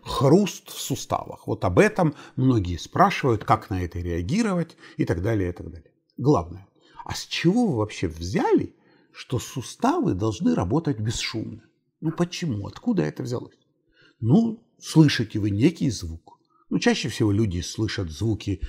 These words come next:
в коленном суставе, в тазобедренном суставе. У некоторых, когда головой вращают, шея трещит, у многих трещат, э, руки,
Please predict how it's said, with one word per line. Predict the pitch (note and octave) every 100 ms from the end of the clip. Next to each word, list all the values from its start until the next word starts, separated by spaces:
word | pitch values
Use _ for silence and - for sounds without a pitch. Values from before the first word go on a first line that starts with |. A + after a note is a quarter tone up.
| - -
в | F2 G2+ G2+
коленном | - A2 F#3+ G3 E3+ D3+
суставе, | - C3 - A#2+ G2
в | -
тазобедренном | G2+ F2+ D#2+ D3+ D#3+ C#3 C3
суставе. | - A#2 - G#2+
У | G2
некоторых, | A2+ D3 G#2+ G2 - - -
когда | - G#2 - -
головой | G2+ C3 G2 G#2 D3
вращают, | D3 C#3 C3 - C3 A#2+ B2 - -
шея | - - B2+ C#3 D3
трещит, | - F3 A#2+ - - B2+ - - - -
у | B2 A#2+
многих | A#2+ C3+ F#3+ G#2+ -
трещат, | - G2 - G#2 G2 -
э, |
руки, | - A2+ G#2+ A#2+ C3+ - C3+ B2+